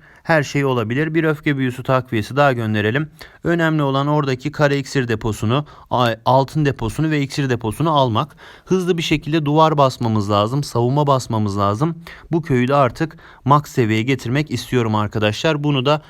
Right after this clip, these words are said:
sizlerle birlikte yapmak istiyorum. Sıfırdan on üçe serisiyle uğraşmak yerine mesela bu tarz, e, belediye binası on üç, biraz geride kalan ya da on iki, on bir, o tarz köylerde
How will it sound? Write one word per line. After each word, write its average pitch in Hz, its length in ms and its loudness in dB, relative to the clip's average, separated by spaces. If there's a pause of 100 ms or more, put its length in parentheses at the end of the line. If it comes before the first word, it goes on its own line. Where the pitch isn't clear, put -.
(160)
sizlerle 135 560 0
birlikte 127 340 -2
yapmak 131 380 0
istiyorum. 120 440 -2 (300)
Sıfırdan 175 540 2
on 165 180 2
üçe 165 200 0
serisiyle 160 720 0 (280)
uğraşmak 160 680 2
yerine 143 280 0
mesela 151 500 0
bu 160 80 -2
tarz, 143 360 0 (340)
e, 110 340 2
belediye 143 420 2
binası 139 680 0 (220)
on 139 160 4
üç, 120 420 -4
biraz 131 300 2
geride 123 360 2
kalan 107 300 0
ya 113 220 -2
da 113 80 0
on 123 140 2
iki, 101 440 -2
on 117 280 0
bir, 107 180 -2 (240)
o 160 140 2
tarz 151 320 2
köylerde 147 580 2